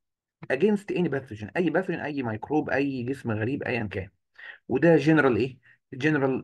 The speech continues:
آه، آه، آه، definition، أوكي، تعريف عام ليها. فهو هنا مديك، آه، أربع جمل، بيقول لك شوف الجملة اللي مش ماشية مع ال concept of immunity. أوكي؟ لو بصيت هتلاقي أول جملة بيقول لي: "Changing the body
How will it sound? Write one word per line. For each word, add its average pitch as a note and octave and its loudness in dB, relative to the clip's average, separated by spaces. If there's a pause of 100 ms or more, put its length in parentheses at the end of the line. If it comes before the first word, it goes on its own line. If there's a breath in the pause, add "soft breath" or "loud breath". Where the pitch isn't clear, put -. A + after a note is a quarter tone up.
آه، - -
آه، G#2 -12
آه، F#2+ -10 (480 loud breath)
definition، A2 -4 (160)
أوكي، - -4
تعريف A2 2
عام A#2+ 2
ليها. F#2+ -4 (720 loud breath)
فهو G3+ 8
هنا A3+ 8
مديك، E3 2 (400)
آه، B2+ -2
أربع C3+ 4
جمل، G3+ 4
بيقول G3+ 2
لك G3+ 0
شوف G#3+ -6
الجملة F3+ 2
اللي E3 0 (100)
مش D#3+ -4
ماشية G3 -2
مع C3 -2
ال A#2+ -8
concept E3+ -6
of A#2+ -6
immunity. F#2+ -6 (640)
أوكي؟ F#3 0 (420 soft breath)
لو D#3 6
بصيت F3 2
هتلاقي G3+ 6
أول G3 6
جملة F#3+ 4
بيقول D#3 -2
لي: B2 -8
"Changing E3+ -4
the B2 0
body D3 -4